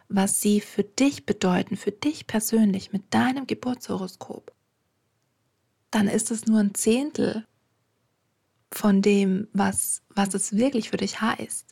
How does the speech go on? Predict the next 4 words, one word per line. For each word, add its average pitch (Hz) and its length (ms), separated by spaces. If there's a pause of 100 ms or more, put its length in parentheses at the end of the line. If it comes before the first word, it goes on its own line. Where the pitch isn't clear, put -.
(1160)
Es - 180
gibt 220 180
so 208 100
Transite, 196 960